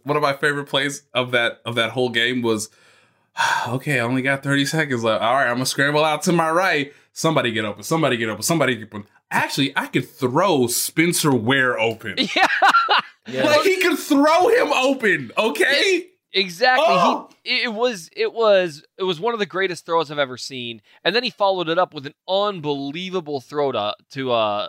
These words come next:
Speaker 2: uh, Demarcus Robinson.
Speaker 1: Yes.
Speaker 2: Just the whole thing is just ridiculous.
Speaker 3: Also, real quick, real quick, just one more thing. One thing you didn't mention, Seth, that team had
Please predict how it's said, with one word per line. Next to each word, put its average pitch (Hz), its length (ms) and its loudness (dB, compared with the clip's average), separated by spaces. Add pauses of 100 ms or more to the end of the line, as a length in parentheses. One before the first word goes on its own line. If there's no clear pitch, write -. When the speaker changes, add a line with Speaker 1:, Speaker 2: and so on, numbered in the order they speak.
Speaker 2:
uh, 107 180 -4
Demarcus 127 460 -8
Robinson. 156 640 0
Speaker 1:
Yes. 123 240 -2
Speaker 2:
Just - 100 -12
the 294 60 2
whole 302 240 6
thing 185 240 -2
is 151 100 -4
just 170 320 -4
ridiculous. 110 1120 -6 (200)
Speaker 3:
Also, 269 480 4
real 254 160 4
quick, 285 400 0
real 262 180 2
quick, 302 320 0
just 220 160 -6
one 254 100 2
more 262 140 4
thing. 277 180 -4
One 226 140 2
thing 254 100 -8
you 262 60 -2
didn't 285 160 0
mention, 233 240 -2
Seth, 269 300 0 (180)
that 254 220 -2
team 277 160 2
had 254 220 2